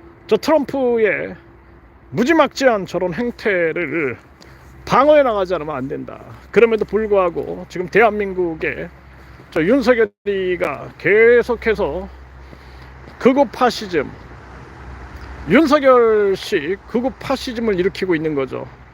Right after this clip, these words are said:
이 얼마나 기가 막힙니까? 심각한 문제입니다. 그래서 이 윤석열의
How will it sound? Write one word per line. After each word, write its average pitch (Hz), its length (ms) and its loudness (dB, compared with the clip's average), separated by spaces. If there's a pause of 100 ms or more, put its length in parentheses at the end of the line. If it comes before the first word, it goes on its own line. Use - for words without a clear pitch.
(320)
이 392 80 8
얼마나 294 580 4
기가 175 520 -4
막힙니까? 139 1040 -8 (760)
심각한 233 1080 -2
문제입니다. 147 1080 -4 (120)
그래서 170 840 0 (800)
이 220 500 -2
윤석열의 190 920 0